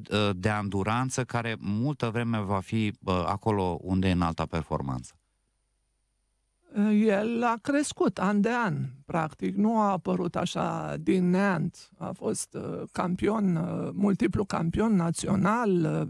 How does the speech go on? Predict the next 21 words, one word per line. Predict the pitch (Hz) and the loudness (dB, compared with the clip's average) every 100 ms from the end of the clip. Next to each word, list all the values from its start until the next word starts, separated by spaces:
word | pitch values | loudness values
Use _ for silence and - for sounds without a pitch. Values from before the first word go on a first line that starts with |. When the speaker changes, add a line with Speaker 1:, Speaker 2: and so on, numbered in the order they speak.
| 123 | -6
Speaker 2:
la | 185 170 | -4 -2
categoriile | - - - - 170 202 190 165 | -2 -4 -4 -2 0 2 0 0
lui | - 202 | 2 2
de | 170 | 0
vârstă, | 139 214 240 196 - 170 | 0 0 0 -2 -2 -2
la | 170 190 | 0 -2
juniori, | - 147 160 233 269 190 - _ _ _ _ | -4 -4 -2 0 0 -2 -8 _ _ _ _
apoi, | - 208 - 214 208 202 190 | -4 -2 -2 -2 -2 0 0
ă, | 190 180 170 170 - 208 _ _ _ _ _ _ - 285 | -2 -2 -2 -2 -4 -8 _ _ _ _ _ _ -12 0
ă, | 190 185 | 2 2
succesele | - 226 - 262 240 - 196 185 | 0 -2 -2 0 0 0 2 2
de | 196 | 2
la | 185 | 0
campionatele | 180 175 185 190 190 190 | -2 -2 0 -2 -2 0
europene | 185 170 175 170 196 196 175 | 0 0 -2 -2 2 2 2
de | 180 196 | 0 -2
juniori | 196 180 165 170 196 233 247 | -2 -2 0 0 0 -2 0
în | 214 202 190 185 180 | 2 4 4 2 0
vara | 180 208 226 220 | -2 -2 -2 -2
în | 196 | -2
care | 196 214 240 233 | -2 -2 -2 -2